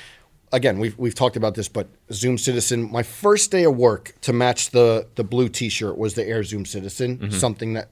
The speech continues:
Speaker 1: a shoe that I always hope comes back. We see the shoes on, like, East Bay Archive, things like that. That was my first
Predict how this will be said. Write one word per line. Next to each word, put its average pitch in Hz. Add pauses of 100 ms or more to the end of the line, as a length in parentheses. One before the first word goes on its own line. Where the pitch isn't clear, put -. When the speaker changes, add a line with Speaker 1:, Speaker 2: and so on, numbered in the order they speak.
Speaker 1:
a 110
shoe 127
that 110
I 107
always 135
hope -
comes 113
back. 110 (280)
We 123
see 127
the 113
shoes 113
on, 107
like, 101
East 117
Bay 113
Archive, 110
things 113
like 110
that. 113 (260)
That 202
was 247
my 185
first -